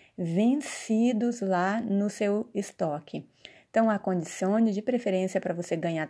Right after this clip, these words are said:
tempo, você separe no armário os alimentos por categorias, ou seja, latas, farinhas, grãos, porque no momento do trabalho você vai ganhar muito, muito, muito mais tempo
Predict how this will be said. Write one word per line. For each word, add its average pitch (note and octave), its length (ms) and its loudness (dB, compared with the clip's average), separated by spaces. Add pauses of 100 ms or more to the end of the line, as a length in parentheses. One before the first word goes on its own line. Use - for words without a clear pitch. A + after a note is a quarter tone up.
tempo, F#3 480 0 (260)
você F#3 300 -2
separe A#3 720 -2
no F3+ 160 0
armário F3 600 -2
os F3 120 0
alimentos E3+ 600 -2
por F3+ 220 -4
categorias, F3+ 640 0
ou F#3+ 80 0
seja, F3+ 320 0
latas, F#3+ 800 0
farinhas, F#3 1000 0 (320)
grãos, F#3+ 800 2 (260)
porque A#3+ 220 -2
no B3+ 100 4
momento A#3+ 640 2
do G#3 140 0
trabalho F#3+ 800 0
você G#3+ 300 -2
vai A#3 180 0
ganhar A#3 480 0 (380)
muito, C4+ 680 4
muito, A#3 440 4
muito A3 280 0
mais G#3 420 -4
tempo F#3+ 640 2